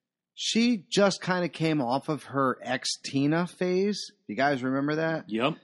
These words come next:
Speaker 1: So, yeah, thank you. You, you, you gave me the eyes for a reason. But how do you get somebody who was down here at horror level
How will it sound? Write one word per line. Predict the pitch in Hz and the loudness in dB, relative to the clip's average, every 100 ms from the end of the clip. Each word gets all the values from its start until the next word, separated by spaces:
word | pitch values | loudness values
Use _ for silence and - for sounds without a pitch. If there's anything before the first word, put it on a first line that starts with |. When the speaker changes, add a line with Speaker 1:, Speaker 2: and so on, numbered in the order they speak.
| - | -10
Speaker 1:
So, | - 151 143 - | 0 2 2 0
yeah, | 135 131 127 | -4 -4 -2
thank | 143 143 - | 0 0 -2
you. | 107 92 - | -4 -4 -6
You, | 123 | -6
you, | 120 123 143 | -4 -2 -2
you | 123 | 0
gave | 135 240 | 4 6
me | 247 | 6
the | 170 151 | 4 6
eyes | 190 190 - | 6 6 4
for | 160 | 2
a | 139 | 2
reason. | 151 202 143 101 - _ - - _ _ | 2 2 0 -4 -12 _ -20 -20 _ _
But | 170 156 - - - - | 2 2 -2 -20 -18 -12
how | - 196 269 | -4 0 2
do | 262 | 4
you | 262 262 190 - | 4 4 2 0
get | 185 185 - | 2 2 -2
somebody | - 185 175 156 156 147 127 _ _ | -2 -2 0 2 4 2 0 _ _
who | - 175 160 | 4 6 6
was | 147 135 117 - _ - - - - 117 | 6 4 0 -6 _ -20 -20 -16 -14 -2
down | 156 180 214 196 | 2 4 2 2
here | 156 202 175 | 2 4 4
at | 139 | 2
horror | - 180 190 165 | 0 4 6 6
level | 139 117 98 101 104 | 6 2 2 -2 -4